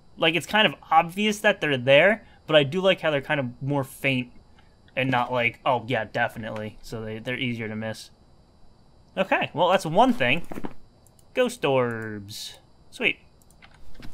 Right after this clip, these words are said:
I have a feeling this is gonna be super easy. What's my, my sandy's seventy-one. I'm fine. I'm fine. Everything's fine. We need E M F.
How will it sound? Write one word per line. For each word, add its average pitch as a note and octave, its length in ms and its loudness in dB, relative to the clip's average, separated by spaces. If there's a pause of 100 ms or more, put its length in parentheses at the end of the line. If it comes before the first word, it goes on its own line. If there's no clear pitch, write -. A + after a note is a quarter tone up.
(140)
I F3 160 2
have C4+ 160 6
a E4 40 -6
feeling C#4+ 220 0
this A#3 80 2
is A3+ 60 -6
gonna G#3+ 80 0
be F3+ 80 -2
super D3+ 360 -4
easy. A#2+ 140 -2
What's - 240 -4
my, G3 100 0 (120)
my E3+ 100 -6
sandy's G#3+ 300 -6
seventy-one. C#3+ 480 -6
I'm A2 80 -8
fine. B2+ 420 -10 (1080)
I'm E3+ 220 -4
fine. F#3+ 720 2
Everything's G3 400 -4
fine. D#3+ 320 2
We A2 60 -6
need F3+ 300 -6
E F#3 120 -2
M F3 140 -2
F. A3 400 0